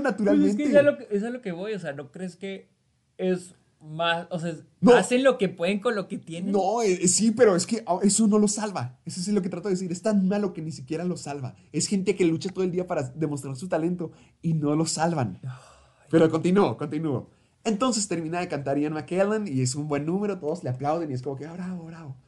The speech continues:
Speaker 2: ¿Quién se escucha a lo lejos?
Speaker 1: Idris Elba.
Speaker 2: Absolutamente,
Speaker 1: <laughs>
Speaker 2: McCavery
Speaker 1: Ah.
Speaker 2: otra vez. De que le dice, "No, yo soy un súper fanático tuyo, dame tu autógrafo".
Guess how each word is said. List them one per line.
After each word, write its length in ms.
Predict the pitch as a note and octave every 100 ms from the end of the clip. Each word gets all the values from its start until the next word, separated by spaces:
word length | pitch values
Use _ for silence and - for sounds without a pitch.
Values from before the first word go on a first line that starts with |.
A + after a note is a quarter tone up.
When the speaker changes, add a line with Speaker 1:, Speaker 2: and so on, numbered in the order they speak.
| _ _ _ -
Speaker 2:
¿Quién 180 | G2+
se 80 | A#2
escucha 280 | A2+ A#2+ B2+
a 20 |
lo 80 | B2+
lejos? 500 | C3+ D3 G3 F#3+ - _ _ _ _ _ _ _ _ _ _ _ _
Speaker 1:
Idris 360 | C#3+ C#3 C#3 B2+
Elba. 400 | D3 D#3 F3+ G#2
Speaker 2:
Absolutamente, 1000 | A2+ - - E3 F3+ F#3 G#3 G#3 A#3+ B3
Speaker 1:
<laughs> 0 |
Speaker 2:
McCavery 640 | B3 F#3 G#3 A#3+ C#4+ D#4+ B3+
Speaker 1:
Ah. 60 |
Speaker 2:
otra 180 | A3+ B3+
vez. 320 | B3 C#4 A3+ - - -
De 80 | D#3+
que 60 | F3
le 80 |
dice, 160 | F3+ F#3+
"No, 300 | A3+ C4+ C#4+
yo 140 | C4
soy 140 | A3 B3+
un 100 | A#3+
súper 240 | A3 A#3+
fanático 440 | A3 G3+ F#3+ G#3 F3+
tuyo, 540 | G#3 A#3+ B3+ A#3+ A#3
dame 180 | G#3+ A3
tu 120 | A3
autógrafo". 880 | G3 - G3+ A3+ A3 G#3 F#3+ F#3 F3+